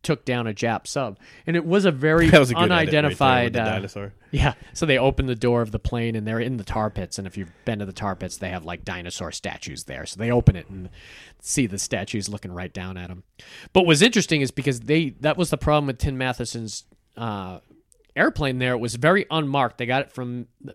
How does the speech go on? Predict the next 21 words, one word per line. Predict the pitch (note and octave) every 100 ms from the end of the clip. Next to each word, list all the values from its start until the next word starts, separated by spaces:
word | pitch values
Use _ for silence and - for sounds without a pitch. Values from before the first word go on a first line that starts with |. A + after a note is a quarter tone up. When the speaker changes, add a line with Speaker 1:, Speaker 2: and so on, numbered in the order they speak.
| _
Speaker 1:
uh, | B2+ A2+ A2
Colonel | - D#3 A#2+
Maddox. | B2+ C3 G#2+ - - _ - - _ -
And | C3
there's | B2+
no | D3 F3+
plane | - E3 G3
in | G#2
it. | C#2+ -
Uh, | D3
no, | D3 E3 D#3+
a | A#2+
plane | - - D2+
in | E2+
it. |
<laughs> | -
There's | A#2+ E3+ C3+
no | C#3+ E3+
radio | C#3 E3+ F#3+ A2 F#2+
in |
it. | F2